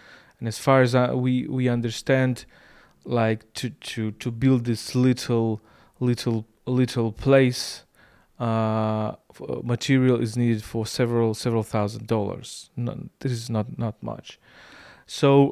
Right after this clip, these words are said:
uh, you can see the, the link to the website of this, uh, of this charity in the description of this podcast. Uh, but I think that we should be thinking about some other ways. For example, some twinning programs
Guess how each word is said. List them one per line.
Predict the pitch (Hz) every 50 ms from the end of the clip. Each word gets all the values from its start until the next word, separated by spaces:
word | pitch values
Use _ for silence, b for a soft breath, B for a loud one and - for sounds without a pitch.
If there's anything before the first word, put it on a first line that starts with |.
| -
uh, | 131 127 127 123 123
you | 127 127 131
can | - 147 131
see | - - - 151 139
the, | 131 131 123 120 120 120 117 117 113 - - _ _ _ _ - 127
the | 120 123 131
link | 123 131 135 123 120 - -
to | - - 120
the | 117 123 123 117
website | 123 127 123 123 - - - 117 113 113 -
of | 117 120 120
this, | 120 113 117 - - - - 117
uh, | 117 113 113 117 120 117 117 117 110 -
of | - 120 123
this | 127 120 -
charity | - - 127 120 120 117 113 - - 117 120 117
in | 120 120
the | 120 123
description | 120 123 117 - - 170 175 - - 135 127
of | 117 117
this | 117 113 -
podcast. | - 104 104 - - - - - - - - - - - b b b b b b b b b b b b _ -
Uh, | 131 123 - - - _ _ -
but | 139 127 143 139 - -
I | - 165 185 208
think | 208 - - 185 165 147
that | 151 147 139 151 - _ -
we | 165 151 147
should | - - 160 147 147 _ -
be | 143
thinking | 127 - - - 156 151 139 - 139 135
about | 127 120 127 120 120 120 120 - - _ _ _ _ _
some | - - 135 120 -
other | 127 123 117 123 113
ways. | 110 104 - -
For | - - 123
example, | 120 127 151 160 147 - 135 127
some | - - 135 127 127
twinning | - - - - 151 160 180 185 185 165 139 120
programs | - 120 107 104 104 107 117 135 156 175 - - - -